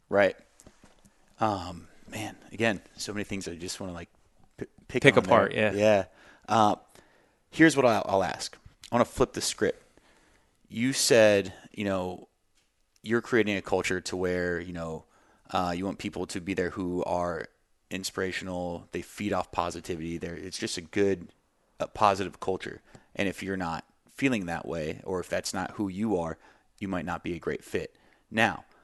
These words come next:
Speaker 1: what if it's the opposite way around for some people, where they're who they are, they're, they're positive, and they're not in that type of culture that fits them, but they have to work, they still have to, you know, put food on the table.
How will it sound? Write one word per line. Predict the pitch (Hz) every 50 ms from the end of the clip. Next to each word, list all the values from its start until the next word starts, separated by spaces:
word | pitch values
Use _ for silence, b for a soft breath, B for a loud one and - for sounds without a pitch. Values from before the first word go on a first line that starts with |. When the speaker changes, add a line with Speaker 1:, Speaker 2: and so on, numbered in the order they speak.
| b b b
Speaker 1:
what | - 104 110 131 139
if | 147 -
it's | 135 123 - -
the | - 107 - -
opposite | 95 104 104 - - - - -
way | - 98 95 92
around | 90 85 87 92 95 92 87 82 85 -
for | - 87
some | 85 - - 85 80
people, | 80 - 87 80 - 90 87 87
where | 85 87 85 82 82 - b b b b b b b b b _ _ _ _
they're | 101 92 92 98 110 120 123 110 98 92 90 85 85 - - _ _ _ _ _ _ _ _ _ _ _ _ _ _ - 76 - - -
who | - 113 107
they | 98 101 98 95
are, | 95 92 90 92 95
they're, | 90 92 90 87 87 87
they're | 73 95 95 -
positive, | - - 101 98 98 98 92 92 95 98 92
and | 95 92 95
they're | 98 101
not | 101 98 95 -
in | - 104 101 98 98 98
that | 98 98 - -
type | - - 87 -
of | -
culture | - 95 90 - 101
that | 92 - -
fits | - 98 - -
them, | 95 101 107 104 87 87 b b b b b b b b b b b b b _
but | - 151 151 117 - - - _ _ _ _ _ _ - _ _ _ _
they | - 101
have | 98 95 -
to | 101
work, | 95 95 98 98 -
they | - 95 92
still | 95 - - 101 95
have | 92 -
to, | - - 95 92 92 90 90 87 85 -
you | - 98
know, | 90 87
put | 85 - - - -
food | - - 117 113 101
on | 95 90
the | 90
table. | - 95 90 87 90 90 87 - - -